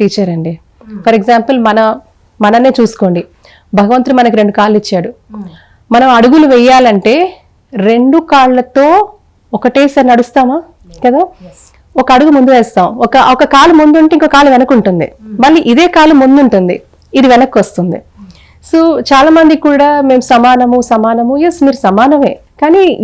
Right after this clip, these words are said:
Speaker 1: ఎవరు రోల్స్ ప్లే చేయాలో ఆ రోల్స్ పర్ఫెక్ట్గా ప్లే చేయాల్సిందే. మహిళ రోల్ మగవాడు ప్లే చేయలే-, ఆ, ప్లే చేయలేడు,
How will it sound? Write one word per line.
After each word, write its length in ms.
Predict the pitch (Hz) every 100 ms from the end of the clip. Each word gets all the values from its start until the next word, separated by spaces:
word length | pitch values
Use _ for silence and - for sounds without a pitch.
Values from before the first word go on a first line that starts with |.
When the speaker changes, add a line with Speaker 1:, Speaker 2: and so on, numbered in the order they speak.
| 226
Speaker 1:
ఎవరు 300 | 233 320 330
రోల్స్ 760 | 247 254 339 381 381 - 285
ప్లే 260 | 277 254 254
చేయాలో 500 | 262 262 226 202 240
ఆ 140 | 233
రోల్స్ 380 | 214 226 240 240
పర్ఫెక్ట్గా 420 | 214 214 220 233
ప్లే 400 | 220 _ - 202
చేయాల్సిందే. 800 | 214 - 196 196 208 196 170 - - _ - 196 _ _ _ 214
మహిళ 320 | 220 233 302
రోల్ 640 | 302 294 277 285 285 -
మగవాడు 340 | 214 226 254
ప్లే 160 | 247 226
చేయలే-, 380 | 220 226 214 214
ఆ, 160 | 214
ప్లే 220 | 196 226 220
చేయలేడు, 580 | 226 196 190 175 185